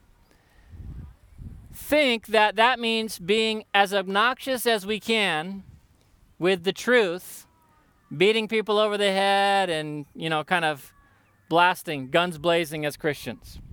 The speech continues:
Of course, we know the truth. The truth has set us free. Jesus said, "I'm the way, the truth, and the life." We,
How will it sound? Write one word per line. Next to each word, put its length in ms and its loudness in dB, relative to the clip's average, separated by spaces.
Of 100 -8
course, 240 0
we 120 -2
know 260 2
the 140 -2
truth. 500 0
The 80 -4
truth 300 -2
has 160 2
set 200 2
us 220 0
free. 360 -4
Jesus 380 -4
said, 140 0
"I'm 140 0
the 80 -6
way, 180 0
the 80 -6
truth, 300 -6
and 80 -4
the 40 -2
life." 220 0
We, 180 -12